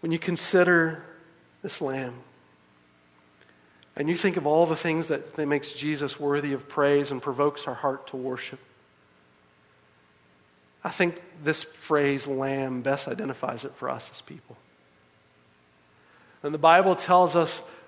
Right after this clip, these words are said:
we love him because he first loved us. Jesus was a leader. Jesus was a, a, a king. But Jesus also came to serve.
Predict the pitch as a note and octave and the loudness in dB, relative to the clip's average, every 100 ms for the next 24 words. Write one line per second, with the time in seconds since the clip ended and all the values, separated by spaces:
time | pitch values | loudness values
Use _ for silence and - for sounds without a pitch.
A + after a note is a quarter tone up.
0 | - C#3+ D#3 F#3+ F3+ E3 E3 C#3+ D#3+ D#3+ | -18 -4 0 4 6 6 4 0 2 4
1 | E3 D#3+ - - - - C3+ - F3+ E3 | 2 -2 -10 -20 -20 -10 -10 0 4 6
2 | D#3+ D#3+ D#3 D3+ - - - - C3 - | 6 2 -2 -8 -12 -18 -20 -10 -10 -8
3 | - E3 E3 D#3+ - - - - - - | -2 0 0 -4 -8 -12 -14 -18 -20 -18
4 | - D3+ C#3 C#3+ C#3+ - C#3+ C#3 C3+ - | -6 -2 0 -2 -6 -4 -4 -4 -8 -10
5 | - - - - - - _ _ _ _ | -10 -10 -12 -14 -18 -20 _ _ _ _
6 | _ _ _ _ _ _ _ _ _ _ | _ _ _ _ _ _ _ _ _ _
7 | _ C#3 G3 G#3 G#3 G3 - - D3+ D3 | _ 2 4 6 6 6 2 0 4 4
8 | D#3+ G#3 G3+ G3+ G3+ - - C#3 D3 G3 | 6 8 10 8 6 4 -10 -6 0 2
9 | G#3+ G3 G3+ F#3+ - - - D#3+ F3+ F3 | 4 6 6 4 -4 -10 -2 6 8 8
10 | F3 - D#3+ - - D#3+ D#3 E3 E3 - | 6 6 6 6 -4 -4 0 2 2 0
11 | D#3+ - - G#3 G#3 A3 A3+ A#3 - - | 0 0 6 8 10 8 2 -4 -10 -20
12 | _ _ _ _ _ _ _ _ _ _ | _ _ _ _ _ _ _ _ _ _
13 | _ _ _ _ _ _ - - F3 E3 | _ _ _ _ _ _ -14 -10 -6 -6
14 | D#3+ E3+ F3 - D#3+ - F3 E3 C#3 - | 0 2 2 -2 -8 -4 -4 -4 -6 -10
15 | D#3+ D3+ C#3+ C3 - | -10 -12 -14 -16 -20